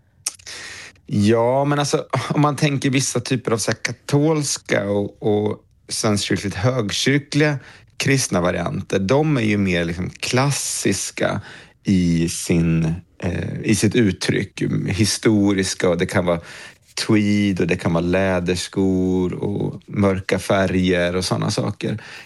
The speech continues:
Eh, och det kan man ju också motivera utifrån ett hållbarhetstänk, att om du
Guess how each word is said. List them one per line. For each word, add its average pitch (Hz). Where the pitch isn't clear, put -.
Eh, 113
och 113
det 104
kan -
man 170
ju 160
också 104
motivera 101
utifrån -
ett 98
hållbarhetstänk, 98
att 90
om 92
du 90